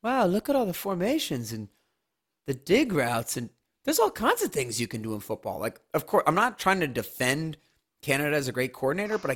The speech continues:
guess I'm just not seeing the utter doom that other people are proclaiming for the Steelers and for Kenny's whole career.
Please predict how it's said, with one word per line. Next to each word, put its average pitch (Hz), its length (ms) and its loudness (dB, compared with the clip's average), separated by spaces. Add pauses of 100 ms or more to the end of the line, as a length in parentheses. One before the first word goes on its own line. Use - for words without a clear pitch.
guess 196 300 -2
I'm 165 200 -4
just 170 220 -2
not 131 360 2
seeing 127 640 0 (760)
the 143 240 -2
utter 135 320 6
doom 107 840 0 (180)
that 117 240 0
other 107 220 -2
people 98 580 -6
are 98 380 0
proclaiming 92 720 -10
for 113 220 -4
the 95 100 -8
Steelers 131 440 2
and 101 180 -4
for 98 260 -8 (160)
Kenny's 127 340 -2
whole 113 160 2
career. 98 560 -4